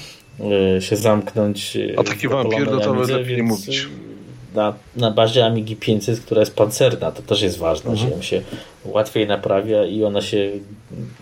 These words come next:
Speaker 1: że tak powiem, trudniej psuje, w sensie tam, tam nie ma S D M-u,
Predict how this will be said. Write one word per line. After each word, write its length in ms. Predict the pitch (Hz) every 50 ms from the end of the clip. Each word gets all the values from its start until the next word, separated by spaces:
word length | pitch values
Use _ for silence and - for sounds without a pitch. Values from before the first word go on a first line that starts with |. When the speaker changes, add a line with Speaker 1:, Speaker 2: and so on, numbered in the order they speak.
| 92 92
Speaker 1:
że 80 | 107 107
tak 120 | - 95
powiem, 400 | - - 101 95 95 98 98 98 98 101 - - - - - - - - -
trudniej 320 | - 117 113 104 110 104
psuje, 580 | 98 98 - - - 139 113 90 90 87 87 - - - - - - -
w 40 | -
sensie 280 | - 92 92 - 98
tam, 220 | 92 - - 85 87
tam 180 | - 87 87
nie 100 | 92 92
ma 180 | 90 90 87 85
S 220 | 71 78 95 95 92
D 200 | 95 98 98 104
M-u, 320 | 107 107 104 101 98 98